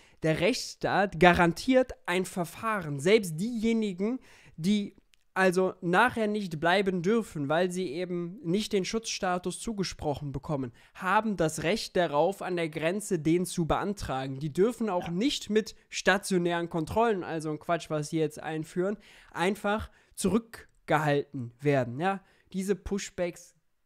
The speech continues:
Speaker 1: sind gegen den Rechtsstaat. Jeder hat das Recht auf ein Verfahren. Dass das Verfahren dann im Schnitt sieben Monate dauert, weil Ämter u-, über-, äh, unterbesetzt sind und so weiter. Anderer Punkt. Dafür müsste man halt Geld ausgeben.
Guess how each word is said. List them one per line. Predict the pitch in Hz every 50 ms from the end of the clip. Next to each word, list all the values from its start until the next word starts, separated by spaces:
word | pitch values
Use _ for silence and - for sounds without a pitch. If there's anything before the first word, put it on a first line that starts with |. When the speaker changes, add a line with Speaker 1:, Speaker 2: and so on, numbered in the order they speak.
| _ -
Speaker 1:
sind | - 147 170 180 196 190 180 160 139 113
gegen | 175 202 220 190 180 160 139
den | 143 135 131
Rechtsstaat. | 127 135 131 135 - - - - 143 123 123 113
Jeder | - 127 160 208 247 226 196 165
hat | 170 170 -
das | 165 143 - -
Recht | 160 165 160 -
auf | 156 135 151
ein | 135 143 139
Verfahren. | - 147 131 - - 180 180 185 165 - - 107 104 - - _ _ _ _ _
Dass | - 151 135 -
das | 131 113 -
Verfahren | 131 113 - - 139 139 127 127 117
dann | 127 117 117
im | 113
Schnitt | - - - 143 131 117
sieben | 135 143 143 131 127
Monate | 139 139 143 131 110 107 - 127
dauert, | 123 175 180 254 - 101 104 -
weil | - 135 131 123 -
Ämter | - 160 151 - 160 143 120
u-, | 139 151 - - -
über-, | 202 175 143 147 135 135 160 - - -
äh, | - 143 139 -
unterbesetzt | - 196 190 196 208 180 165 160 147 170 160 160 160 - -
sind | 160 147 151
und | 156 147 -
so | - 143
weiter. | 185 208 196 165 - 123 104 - _ _ _ _ _ _ _ _ _ _ _ _ _ _ _ _ _ _ _ _
Anderer | - 165 175 175 190 202 233
Punkt. | 226 - 311 294 - - _ - - - -
Dafür | 160 160 165 190
müsste | 185 190 208 - - 226
man | 226 226 214
halt | 214 220 214 202 -
Geld | 226 247 254 180
ausgeben. | - 127 123 - - 127 123 123 127 175 220